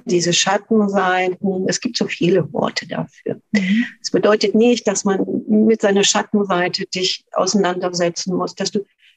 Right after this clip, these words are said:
Speaker 1: Generationen zurückgehen musst. Äh, da kann ich nur dran erinnern, die Geister, die man rief, die wird man da nicht los. Ja? Also man muss sich mit dem nicht auseinandersetzen. Das geht viel, viel schneller.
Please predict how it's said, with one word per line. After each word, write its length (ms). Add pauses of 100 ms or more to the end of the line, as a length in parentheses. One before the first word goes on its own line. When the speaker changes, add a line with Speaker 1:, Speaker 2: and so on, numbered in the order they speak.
Speaker 1:
Generationen 840
zurückgehen 720
musst. 400 (1160)
Äh, 460 (640)
da 100
kann 140
ich 160
nur 160 (300)
dran 220
erinnern, 420
die 80
Geister, 420
die 160
man 160
rief, 340
die 220
wird 160
man 160
da 140
nicht 280
los. 580
Ja? 380 (220)
Also 420
man 220
muss 160
sich 300
mit 400
dem 260
nicht 400
auseinandersetzen. 1120
Das 180
geht 200
viel, 260
viel 220
schneller. 420